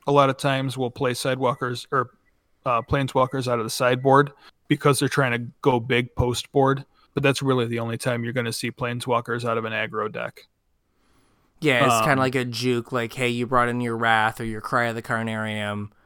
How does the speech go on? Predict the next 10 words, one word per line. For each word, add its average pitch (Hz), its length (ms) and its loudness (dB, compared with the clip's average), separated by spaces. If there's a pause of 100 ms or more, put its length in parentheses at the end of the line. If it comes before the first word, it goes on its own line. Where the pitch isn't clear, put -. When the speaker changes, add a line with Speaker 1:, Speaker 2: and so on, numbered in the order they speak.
(500)
Speaker 1:
Yeah. 120 300 -4
Speaker 2:
That's 120 200 -6
cool. 117 400 0
I 107 140 0
played 113 360 2
my 110 480 0 (680)
Chandra 135 400 6
Acolyte 147 400 4
of 113 80 -4
Flame. 101 420 -6